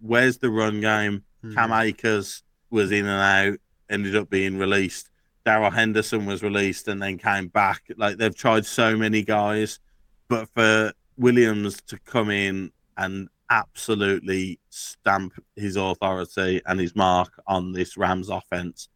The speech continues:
Speaker 1: been so reliable that I think his, his reliability, his performance this year has really helped, took the pressure off Stafford and the, and the passing game as well.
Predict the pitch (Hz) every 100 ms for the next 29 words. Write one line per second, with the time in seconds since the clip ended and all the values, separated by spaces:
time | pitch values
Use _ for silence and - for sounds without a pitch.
0 | _ _ _ 107 104 - - 131 120 120
1 | 120 117 117 120 120 127 135 123 110 -
2 | _ _ _ - 110 110 117 107 120 110
3 | - - _ _ _ 135 127 110 113 110
4 | 110 110 107 107 101 117 107 107 - -
5 | 107 101 95 - _ _ - 101 113 107
6 | 104 98 104 92 104 101 98 101 104 101
7 | 101 98 87 - _ _ _ - 131 -
8 | - 104 - 101 - - 101 - 107 101
9 | 110 - 98 98 104 107 - 101 104 110
10 | 98 - 98 98 98 98 85 107 101 98
11 | 95